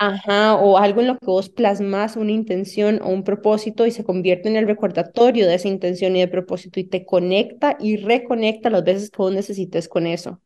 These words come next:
como que se convierte en la imagen de algo que querés manifestar.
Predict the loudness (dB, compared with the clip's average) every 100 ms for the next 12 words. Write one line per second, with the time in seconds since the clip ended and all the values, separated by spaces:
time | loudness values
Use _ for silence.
0 | _ -4 -2 0 -2 -2 0 0 0 0
1 | 0 0 0 -2 -2 -4 -4 -6 -8 _
2 | _ -2 0 2 0 -2 -2 -2 -2 -2
3 | -10 -20 _ _ -4 -2 -2 -4 -2 -2
4 | -2 -10